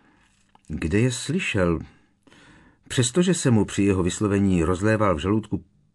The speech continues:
podivně mrazivý pocit. „Ti jsou v Azkabánu,“ ucedil Sirius. Harry na něj zvědavě pohlédl.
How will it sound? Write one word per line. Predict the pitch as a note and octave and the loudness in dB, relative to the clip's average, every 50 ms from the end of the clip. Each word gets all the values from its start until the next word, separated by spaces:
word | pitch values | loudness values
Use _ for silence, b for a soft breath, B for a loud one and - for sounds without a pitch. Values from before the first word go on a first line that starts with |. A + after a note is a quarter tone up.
| _ _ | _ _
podivně | - F2+ F2 F#2 G#2+ G#2 A2 G#2 F2+ | -6 -4 -2 -2 0 0 2 2 2
mrazivý | D#2+ D2+ D#2+ F2 F#2+ D#2 F2 F2+ F2 F2+ E2+ | 0 0 0 -2 -4 -4 -4 -4 -4 -6 -6
pocit. | - D2+ D2+ - - D2 C2 - - - _ _ _ _ _ _ _ _ _ _ _ _ _ _ _ _ _ _ _ _ _ _ _ | -6 -8 -8 -8 -8 -10 -10 -10 -14 -20 _ _ _ _ _ _ _ _ _ _ _ _ _ _ _ _ _ _ _ _ _ _ _
„Ti | - - B2+ | -4 -4 -4
jsou | A#2+ - - C3 B2+ B2+ A#2+ | -2 0 2 4 4 4 4
v | A#2 - - - | 2 -2 -8 -8
Azkabánu,“ | - A2+ - - - - C#2+ - - C2+ C2+ C2 C2+ C2+ - - _ _ _ _ _ _ _ _ | -6 -6 -6 -4 -6 -6 -6 -6 -8 -10 -10 -10 -12 -12 -14 -16 _ _ _ _ _ _ _ _
ucedil | E2+ E2 - D#2 C#2 B1+ C#2 B1+ | -12 -8 -8 -10 -8 -8 -10 -12
Sirius. | - - - D2 C2+ C2 C2 C2 C2 - - - - _ _ _ _ _ _ _ _ _ _ _ _ _ _ _ _ _ _ _ _ - | -12 -12 -12 -12 -12 -12 -12 -14 -14 -16 -20 -20 -20 _ _ _ _ _ _ _ _ _ _ _ _ _ _ _ _ _ _ _ _ -14
Harry | E2 - D#2+ E2 F#2+ F#2 | -10 -6 -4 -4 -2 -2
na | F2+ F2+ F#2 | -2 -2 -2
něj | F#2+ G2 F#2+ F2 D2 | -4 -4 -4 -4 -6
zvědavě | B1+ C2+ C2 C#2 F2 E2+ G2 F#2 F#2+ F2+ | -8 -10 -8 -8 -6 -6 -4 -6 -6 -6
pohlédl. | - F2+ E2 D2+ D#2 D2 C#2 C2 - - C#2 | -6 -8 -6 -6 -6 -8 -8 -10 -12 -16 -18